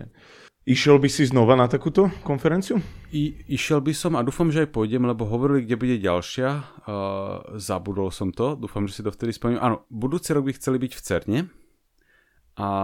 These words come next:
Speaker 2: rok na to by chceli byť v Emirátoch. Do toho
Speaker 1: Mhm.
Speaker 2: Cernu by som chcel ísť,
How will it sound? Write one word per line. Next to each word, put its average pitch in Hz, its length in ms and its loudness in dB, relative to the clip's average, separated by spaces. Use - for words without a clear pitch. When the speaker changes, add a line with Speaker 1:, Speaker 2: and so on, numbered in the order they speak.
Speaker 2:
rok 117 260 0
na 131 140 4
to 120 160 -2
by 110 200 -2
chceli 101 600 -2
byť 98 340 -4
v 90 120 -8
Emirátoch. 98 800 -2
Do 143 80 6
toho 190 160 4
Speaker 1:
Mhm. 143 80 0
Speaker 2:
Cernu 131 220 4
by 123 100 2
som 123 160 -2
chcel 101 320 0
ísť, 127 220 -2